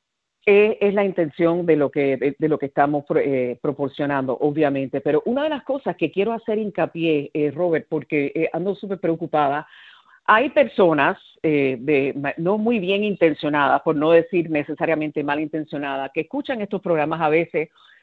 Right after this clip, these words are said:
y de repente van y se ponen a tocar puertas en áreas donde hay personas mayores,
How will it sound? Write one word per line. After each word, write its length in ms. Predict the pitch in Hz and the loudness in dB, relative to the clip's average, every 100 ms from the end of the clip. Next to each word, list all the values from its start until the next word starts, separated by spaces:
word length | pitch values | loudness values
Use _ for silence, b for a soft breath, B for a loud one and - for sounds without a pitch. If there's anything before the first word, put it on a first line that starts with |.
| b - | b 0
y 100 | 220 | 4
de 120 | 202 | 6
repente 360 | 190 233 233 220 | 4 2 2 0
van 200 | 233 277 | 0 -2
y 80 | |
se 100 | 220 | -4
ponen 260 | 185 208 233 | -4 -4 -2
a 80 | 202 | -2
tocar 360 | 180 185 190 - | 0 2 0 -2
puertas 580 | 190 190 170 170 127 143 _ | 2 2 2 0 -4 -4 _
en 180 | - 160 | -6 -2
áreas 320 | 156 170 185 | 0 0 0
donde 220 | 175 156 151 | -2 0 0
hay 80 | |
personas 420 | 151 160 - 170 175 | 0 -4 -4 -6 -2
mayores, 560 | 160 156 160 160 165 | 0 2 4 4 0